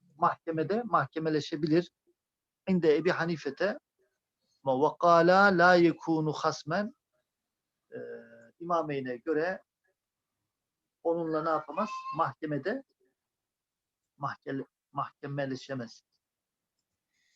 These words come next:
"Ve izâ ekarra el vekilu bil husumeti alâ müvekkilihi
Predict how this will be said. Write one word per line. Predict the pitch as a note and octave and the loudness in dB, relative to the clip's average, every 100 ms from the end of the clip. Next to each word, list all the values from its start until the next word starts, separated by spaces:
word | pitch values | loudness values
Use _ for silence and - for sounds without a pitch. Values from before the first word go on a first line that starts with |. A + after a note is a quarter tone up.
| _ _ _ - | _ _ _ 2
"Ve | E3 | 2
izâ | F3+ G#3 | 4 2
ekarra | - - A3+ A3+ A3+ | 2 2 4 4 4
el | G#3 G3+ G3 | 2 2 4
vekilu | F#3 F#3 A3+ A3 G3+ | 2 2 -2 -2 -2
bil | F#3+ | -4
husumeti | - E3 - G#3+ F#3 D3 - F3 | -6 -12 -2 0 2 0 -2 0
alâ | F3 F3+ F3+ | 4 4 4
müvekkilihi | F3 F3+ F#3 - - A3 F#3+ E3 G3+ G#3 G3+ | 4 4 2 -2 -4 -2 -2 -2 0 0 -2